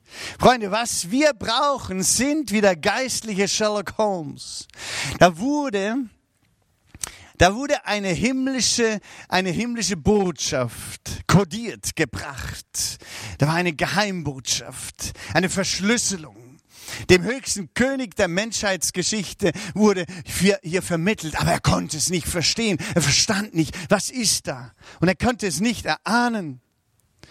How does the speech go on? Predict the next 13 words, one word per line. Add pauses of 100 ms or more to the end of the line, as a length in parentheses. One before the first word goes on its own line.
(1200)
Übrigens,
zu
dieser
Botschaft
gehörte
noch
dieses
Evangelium
nach
sieben
Zeiten. (460)
Da (1120)
wächst